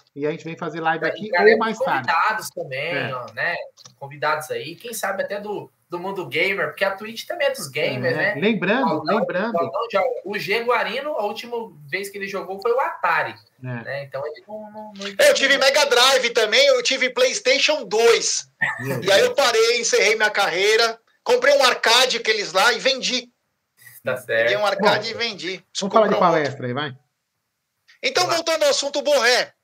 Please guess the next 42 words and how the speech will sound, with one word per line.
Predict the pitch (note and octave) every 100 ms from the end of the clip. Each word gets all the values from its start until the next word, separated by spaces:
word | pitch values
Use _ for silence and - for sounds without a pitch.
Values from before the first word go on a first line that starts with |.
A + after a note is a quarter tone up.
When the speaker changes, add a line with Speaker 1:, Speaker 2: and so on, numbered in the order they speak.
| -
Speaker 3:
o | G3
que |
acontece? | C4+ C4+ C4 G3+ F3+ A3+
Então, | A#3+ C#4
semana | C#4 B3+ B3+ B3
que | A#3
vem, | F#3+ A3+
acho | G#3+ -
que |
é | A3
o |
deadline | D3+ G3+ G#3 F#3+ E3+ F#3 G3+ F#3+
dessa, | E3 D#3 E3 D#3+ D#3 C#3+ B2+ - _ _ - - - _
dessa | F3 D#3+ G3
negociação, | F#3+ F3+ G3+ G3 F3 - G#3+
tomara. | D#4 D4 G#3+ A3 A#3 A#3+ - - _ _ - _ _ -
A |
gente | G#3 D4+ D4
torce | - D4 - C#4
por | C#4
um | C4+
final | C4 A#3+ A#3
feliz, | A3 G3+ G#3 B3+
mas | A3+ A3
principalmente | - C#4+ D#4+ D4+ C#4+ A3+ G#3 C4 -
que | -
o |
Palmeiras | - A#3+ A#3 B3 A3
não | A#3
seja | A3+ A3+ A3+
lesado | A3 F3 G3 G#3+ -
por | A#3
um | G#3+
cara | F3+ F#3+ A3+ G3+
que | D3+
a | F3
gente | D#4+ A3+
nem | A3+ B3+
sabe | - - G#3+ A3
o | A#3+
que | A#3
ele | A#3+